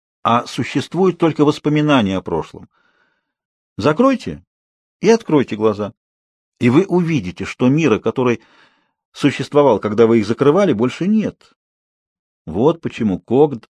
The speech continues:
заявил, что единственным уместным состоянием разума является изумление — а единственным уместным состоянием души является радость.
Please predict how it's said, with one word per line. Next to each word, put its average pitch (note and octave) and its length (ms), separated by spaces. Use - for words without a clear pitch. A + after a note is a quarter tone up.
заявил, G2+ 480
что - 180
единственным A2 760
уместным A#2 480
состоянием G2+ 600
разума B2+ 400
является C#3+ 460
изумление — C#3+ 540
а G2 180
единственным G2 1000
уместным G#2+ 560
состоянием G2 680
души D3 580
является A#2+ 540
радость. F#2+ 600